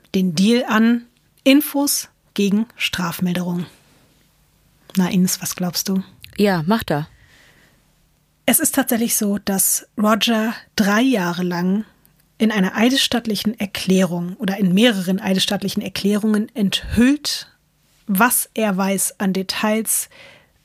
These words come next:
Speaker 1: alles, was er in den Jahren mitbekommen hat und auch teilweise selbst ausgeführt hat. Also zum Beispiel, wie er das Feuer bei den Konkurrenten von Urban Industries gelegt hat. Er packt aber auch noch Delikte aus, die die bislang noch gar nicht auf dem Schirm hatten. Also Erpressungen von irgendwelchen anderen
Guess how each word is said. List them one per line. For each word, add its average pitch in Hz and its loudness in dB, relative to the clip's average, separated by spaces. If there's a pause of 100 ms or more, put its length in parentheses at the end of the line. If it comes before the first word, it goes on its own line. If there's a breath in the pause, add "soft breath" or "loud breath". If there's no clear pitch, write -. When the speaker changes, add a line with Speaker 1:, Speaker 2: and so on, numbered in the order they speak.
Speaker 1:
alles, 254 2
was 226 0
er 226 -8
in 214 0
den 196 2
Jahren 214 2
mitbekommen 202 -2
hat 202 -4
und 220 0
auch - -10
teilweise 208 0
selbst 208 0
ausgeführt 202 -2
hat. 202 -4
Also 294 0
zum 214 0
Beispiel, 208 2
wie 208 2
er 208 2
das 214 0
Feuer 214 2
bei 196 2
den 190 2 (180)
Konkurrenten 208 2
von 208 0
Urban 208 0
Industries 226 2
gelegt 190 -2
hat. 190 -4 (260 loud breath)
Er 208 -2
packt - -4
aber 214 0
auch 196 -2
noch 208 0
Delikte 220 -2
aus, 202 0
die 214 2
die 202 0
bislang 208 -2
noch 202 -2
gar 202 0
nicht 208 -2
auf 208 -8
dem 208 -2
Schirm 220 0
hatten. 202 -4
Also 196 -2 (380 loud breath)
Erpressungen 214 0
von 214 -4
irgendwelchen 214 0
anderen 214 0